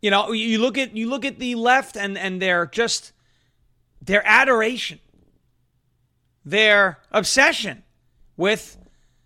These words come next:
falling in love with these groups that just love terrorism, love death, and that's been their thing for a long time. Planned Parenthood, Black Lives Matter. They love when black people die. You ever notice that?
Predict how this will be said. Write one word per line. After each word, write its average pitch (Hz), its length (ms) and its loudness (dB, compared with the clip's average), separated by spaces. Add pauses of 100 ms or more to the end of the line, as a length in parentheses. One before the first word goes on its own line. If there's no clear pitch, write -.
(160)
falling 285 460 -2
in 247 120 -4
love 233 200 0
with 247 140 -2
these 226 200 -6
groups 190 340 0
that 202 220 -6
just 220 260 -8
love 196 480 -4 (160)
terrorism, 185 720 -2 (760)
love 185 380 -2
death, 220 400 0
and 185 180 -6
that's 208 220 -4
been 214 380 -6 (360)
their 190 300 -2
thing 185 480 -6 (100)
for - 180 -8
a 170 80 0
long 165 280 -4
time. 139 340 -6 (300)
Planned 143 380 -8
Parenthood, 170 640 -2 (260)
Black 139 280 -6
Lives 131 300 -8
Matter. 170 540 -2 (260)
They 185 100 0
love 214 260 2
when 220 140 -6
black 190 240 -2
people 170 240 -8
die. 147 200 -4
You 156 120 -2
ever 233 120 -2
notice 226 300 -2
that? 220 240 -6